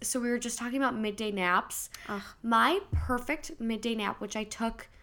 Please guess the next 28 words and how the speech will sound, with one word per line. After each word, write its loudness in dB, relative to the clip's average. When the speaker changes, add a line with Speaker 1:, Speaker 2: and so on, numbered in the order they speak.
Speaker 1:
today, 6
right 2
before 2
<laughs> -2
I 2
Speaker 2:
Nice. 4
Speaker 1:
came 0
here, 2
is 6
when 0
it's -2
nice 2
out, 10
or 10
it 0
could 2
be 6
any 0
weather 2
out, 4
but -4
it's -4
just -2
if -6
it's -2
bright 4
and 4
my 6